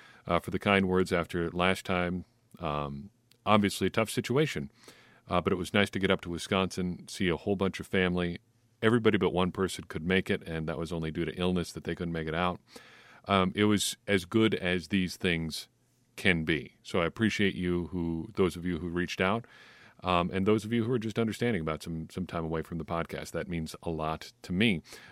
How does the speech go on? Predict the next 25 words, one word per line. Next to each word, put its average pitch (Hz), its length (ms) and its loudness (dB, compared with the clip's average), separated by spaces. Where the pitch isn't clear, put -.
Uh, 92 80 2
it 90 120 2
was 98 140 0
great 113 220 2
to - 60 -10
be 107 120 4
there, 92 140 2
especially 95 420 -2
for 90 160 -8
my 80 160 -6
grandma. 90 400 0
Obviously, 80 540 -6
losing 78 340 -6
her 80 160 -8
husband 85 340 -2
of 80 80 -6
sixty-six - 600 -8
years 85 200 -6
is 78 120 -10
a 82 80 -10
pretty 85 180 -6
big 78 180 -8
deal. 90 280 0
Um, 80 380 -2
but 95 140 2